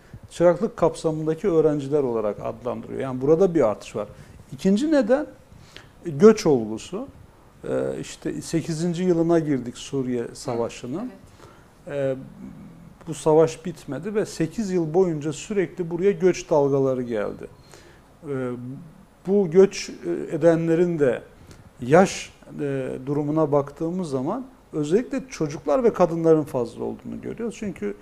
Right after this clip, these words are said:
Speaker 1: yetişkinler ya öldüler, ya hapsoldular, ya esir düştüler vesaire. E, çocuklu aileler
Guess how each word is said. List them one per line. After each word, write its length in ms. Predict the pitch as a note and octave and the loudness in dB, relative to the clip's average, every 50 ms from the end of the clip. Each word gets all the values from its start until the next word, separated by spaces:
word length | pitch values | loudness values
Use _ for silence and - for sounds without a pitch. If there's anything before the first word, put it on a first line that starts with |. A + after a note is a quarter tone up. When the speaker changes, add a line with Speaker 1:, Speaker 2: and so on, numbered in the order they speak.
| - - - | -18 -12 0
Speaker 1:
yetişkinler 720 | G#3 G3+ F#3+ - F#3 - - - - D3+ C#3+ C#3+ C#3+ C#3 C3+ | 2 2 2 2 -4 -10 -10 -10 -10 -8 -6 -4 -4 -2 0
ya 200 | D3+ E3 D#3+ - | 0 0 0 0
öldüler, 540 | D3+ D3 C#3 C3 A#2+ A#2 A#2 A#2 A#2 - | 0 0 -2 -2 -4 -8 -8 -8 -8 -6
ya 340 | C#3 C#3 D3 D3+ D3+ C3+ - | -6 -4 -4 -4 -4 -4 -4
hapsoldular, 720 | C#3+ C#3 C#3 - - - C3 A#2 A2 - A2+ A#2+ B2+ C3 - | -8 -10 -10 -12 -10 -8 -8 -8 -8 -12 -12 -12 -10 -10 -8
ya 280 | C#3 C#3+ C#3+ D3 C#3+ - - - - - - - - - | -6 -6 -6 -6 -8 -10 -14 -20 -20 -20 -20 -18 -10 -8
esir 360 | D3 - - - D#3 C#3+ C3+ | -8 -6 -4 -4 -4 -4 -4
düştüler 520 | A#2 A2 - - - - C#3+ F3 F3+ E3+ D3+ | -6 -8 -12 -16 -14 -8 -8 -6 -4 -4 -4
vesaire. 500 | D3 C#3+ C#3 - D#3 C3+ B2 A#2 A2+ G#2+ - - - - - - - - - - - - D#3 D3+ | -4 -6 -6 -6 -6 -4 -4 -6 -6 -10 -14 -20 -20 -20 -20 -20 -20 -20 -20 -20 -20 -16 -10 -6
E, 160 | C#3+ C#3 C3+ C#3 - - - - - - - - - - - - - - - - - - - - _ - - | -6 -6 -6 -6 -10 -18 -20 -20 -20 -20 -20 -20 -20 -20 -20 -20 -20 -20 -20 -20 -20 -20 -20 -20 _ -20 -20
çocuklu 580 | - - C#3+ C3 C3 D3+ - - - A#3+ - - | -8 -6 -4 -4 -4 -8 -10 -4 2 4 6 8
aileler 800 | G3+ F#3+ F3+ F3+ E3+ D#3+ D3+ D3 C#3 B2 A#2 - - - - | 10 10 10 8 8 6 4 4 2 0 -2 -6 -12 -18 -20